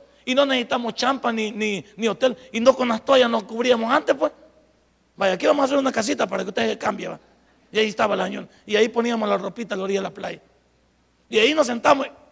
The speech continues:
Y no éramos felices, pues. Ni andábamos comiendo conchas, ni camarones, ni andábamos co-, alquilando una choza. Íbamos y nos sentíamos los más. Dime cuánto alquilamos nosotros una casa cuando fuimos a, a la playa.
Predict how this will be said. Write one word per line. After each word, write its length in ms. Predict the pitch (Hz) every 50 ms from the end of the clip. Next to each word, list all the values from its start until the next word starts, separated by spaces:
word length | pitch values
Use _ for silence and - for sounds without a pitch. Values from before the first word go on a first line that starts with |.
| _ -
Y 60 | 196
no 100 | 226 262
éramos 240 | 262 269 262 226 185
felices, 360 | 233 240 302 330 302 311 262
pues. 140 | 226 226 - _ _ _ _ _ _
Ni 80 | 208 214
andábamos 380 | 196 202 202 196 196 196 190
comiendo 340 | - 202 196 202 196 196 180
conchas, 540 | - - 262 294 330 311 - - 254 247 208 - - - _
ni 140 | 202 214 196
camarones, 800 | - 208 185 175 170 170 180 220 277 320 330 302 294 277 269 262 - - - - _ _ _ _
ni 120 | 208 220
andábamos 440 | 202 202 208 220 226 226 226 220 196
co-, 160 | - - 180 - -
alquilando 520 | - 190 190 - 196 202 214 226 233 233
una 160 | 220 208 202 -
choza. 460 | - 247 302 311 302 302 277 254 - - - - _ _ _ _ _ _
Íbamos 560 | 226 262 294 294 294 294 302 294 285 - - - _ _ _ _
y 120 | - 180
nos 140 | 190 190 185
sentíamos 520 | 175 175 165 - 262 269 277 269 254 247 226
los 140 | 208 185
más. 420 | 190 208 240 294 320 302 - - - _ _ _ _ _ _ _ _ _ _ _ _ _ _ _ _ _ _
Dime 260 | 196 269 302 294 269
cuánto 260 | - 277 294 294 294
alquilamos 340 | 262 247 277 285 285 285 269
nosotros 280 | 269 269 269 269 269 262
una 140 | 254 247 240
casa 240 | - 262 226 240 214
cuando 180 | 233 226 226
fuimos 260 | 220 240 233 233 226
a, 80 | 202 - - _ _
a 60 | -
la 140 | 202 196 202
playa. 280 | 214 208 190 175 156